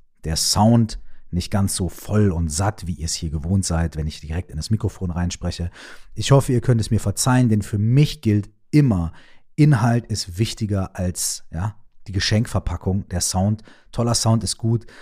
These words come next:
aber auch hier der Inhalt dieses Gesprächs ist so wunderschön. Wenn ich mich entscheiden muss, entweder das Gespräch nicht haben, weil der Sound nicht so perfekt ist, oder es euch mit unperfektem Sound vorspielen,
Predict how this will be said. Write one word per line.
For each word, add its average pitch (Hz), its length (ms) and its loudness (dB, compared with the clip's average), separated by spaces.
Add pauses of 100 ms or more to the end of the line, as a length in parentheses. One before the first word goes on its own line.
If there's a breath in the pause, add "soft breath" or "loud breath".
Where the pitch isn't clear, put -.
(240 loud breath)
aber 98 280 2
auch 92 160 0
hier 107 420 0 (360 soft breath)
der - 80 -4
Inhalt 107 320 2
dieses 90 200 -2
Gesprächs 87 440 -4
ist - 180 -8
so 98 200 0
wunderschön. 85 600 0 (360 loud breath)
Wenn 131 100 4
ich 139 80 6
mich 131 140 2
entscheiden 113 440 2
muss, 104 380 2
entweder 131 300 2
das 110 100 0
Gespräch - 460 -2
nicht 117 240 2
haben, 98 500 0
weil 92 80 0
der 92 100 2
Sound 110 220 0
nicht 101 80 -6
so - 80 -8
perfekt 92 420 -4
ist, 98 280 -6
oder 131 260 4
es - 240 -4
euch 110 220 0
mit - 260 -4
unperfektem 147 540 2
Sound 95 260 0
vorspielen, 87 560 -4